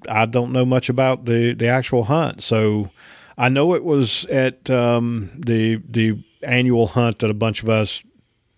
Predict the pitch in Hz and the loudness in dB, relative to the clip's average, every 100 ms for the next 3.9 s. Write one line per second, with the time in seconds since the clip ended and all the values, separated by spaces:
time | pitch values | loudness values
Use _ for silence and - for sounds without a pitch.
0 | - - 127 120 113 98 113 110 107 107 | -12 -2 2 2 0 -2 0 2 2 2
1 | 110 104 110 107 107 107 101 101 107 101 | 2 4 2 2 0 0 -2 -4 -4 -4
2 | 98 113 101 113 107 104 - - - - | -4 -4 -4 -2 0 -2 -4 -20 -20 -10
3 | 110 113 120 - 113 110 110 107 | -2 0 0 0 0 2 0 0